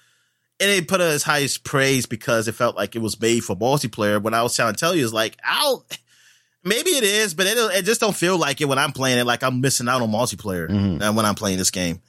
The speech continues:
Speaker 2: Yeah,
Speaker 1: And
Speaker 2: absolutely.
Speaker 1: it, it
Speaker 2: Yeah, playing it now, I, I definitely feel like it, I'm not really at any disadvantage playing it single player so far.
Speaker 1: Yeah. I, so, and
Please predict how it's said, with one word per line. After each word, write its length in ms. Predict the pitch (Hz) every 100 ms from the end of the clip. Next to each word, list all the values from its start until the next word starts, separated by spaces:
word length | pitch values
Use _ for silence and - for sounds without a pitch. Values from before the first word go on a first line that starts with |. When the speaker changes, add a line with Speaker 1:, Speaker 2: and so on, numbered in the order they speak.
| _
Speaker 2:
Yeah, 340 | 147 143 110
Speaker 1:
And 80 | 110
Speaker 2:
absolutely. 460 | 117 117 110 98 98
Speaker 1:
it, 40 |
it 20 |
Speaker 2:
Yeah, 280 | 98 98 101
playing 500 | 101 - 143 117 107
it 80 | 101
now, 280 | 92 98 95
I, 320 | 95 92 87
I 40 | 92
definitely 440 | 92 95 - 90
feel 220 | - 98
like 300 | 87 90 - 95
it, 180 | 80 -
I'm 180 | 107 107
not 340 | 107 101 - _ _
really 440 | 95 107 101 98 98
at 120 | 95
any 240 | 87 107
disadvantage 720 | 95 98 - 90 92 90 87 -
playing 280 | 92 85 87
it 120 | -
single 280 | 78 78 76
player 280 | - - -
so 120 | -
far. 300 | - - - - - - - - _ _ _ _
Speaker 1:
Yeah. 340 | 165 139 110 90
I, 160 | 143
so, 500 | 139 - 156 151 147 -
and 320 | 175 170 156